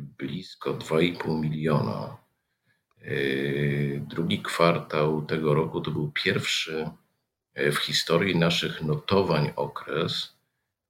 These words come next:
y, w którym liczba kredytów, które zostały spłacone, była większa niż liczba kredytów, które zostały zaciągnięte. Y,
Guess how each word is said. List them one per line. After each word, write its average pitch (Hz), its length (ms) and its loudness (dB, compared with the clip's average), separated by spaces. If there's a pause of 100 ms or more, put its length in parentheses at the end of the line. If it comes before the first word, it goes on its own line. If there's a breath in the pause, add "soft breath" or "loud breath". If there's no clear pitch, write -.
(120)
y, 65 340 -2
w - 300 -14
którym 80 540 2
liczba 80 580 2
kredytów, 76 680 -2
które 78 680 0
zostały 73 640 -2
spłacone, 80 1160 0
była 80 340 -4
większa 80 500 -2
niż 76 280 -6
liczba 80 260 -14
kredytów, - 680 -16 (580)
które - 220 -4
zostały 73 460 0
zaciągnięte. 69 1080 -4 (760)
Y, 69 1200 -2